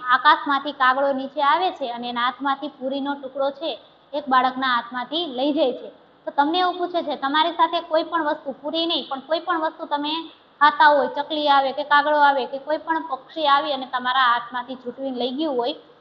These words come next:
એવું તમારી સાથે ક્યારે બન્યું છે? ત્યાર પછી બીજું ચિત્ર એવું છે કે એક છોકરો છે ઈ ધીમેકથી કૂતરાની બાજુમાંથી પસાર થાય છે અને કૂતરો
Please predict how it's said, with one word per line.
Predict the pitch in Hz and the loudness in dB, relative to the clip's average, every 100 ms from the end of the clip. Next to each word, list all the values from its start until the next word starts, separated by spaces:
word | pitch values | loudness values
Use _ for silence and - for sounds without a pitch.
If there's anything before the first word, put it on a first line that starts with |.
| _ 247 | _ -6
એવું | 285 302 | -4 -2
તમારી | 294 302 311 | 0 0 2
સાથે | 302 285 | 0 0
ક્યારે | 320 294 311 | -2 -2 0
બન્યું | 285 294 330 330 | -2 0 -2 -2
છે? | 320 330 - _ _ _ _ 320 | -4 -6 -8 _ _ _ _ 4
ત્યાર | 370 320 | 4 4
પછી | 269 - 233 - _ _ _ _ _ 240 | -4 -6 -16 -20 _ _ _ _ _ -4
બીજું | 262 302 359 | -2 2 2
ચિત્ર | 381 381 | 2 6
એવું | 359 359 359 | 6 6 2
છે | 349 | 0
કે | 240 269 | -4 0
એક | 330 - - | -2 -2 2
છોકરો | 320 330 349 | 2 4 2
છે | 349 311 214 - - _ _ _ _ 285 | 2 -2 -4 -12 -20 _ _ _ _ -4
ઈ | 330 | -2
ધીમેકથી | 320 269 277 349 392 - 370 | 0 0 2 2 2 0 -4
કૂતરાની | - 311 359 339 | -4 0 2 2
બાજુમાંથી | 302 285 294 277 269 | 4 2 2 -2 -4
પસાર | 285 294 294 254 | -4 -6 0 0
થાય | 240 208 | 0 -8
છે | 240 | -8
અને | 247 | -10
કૂતરો | - 311 339 | -8 0 4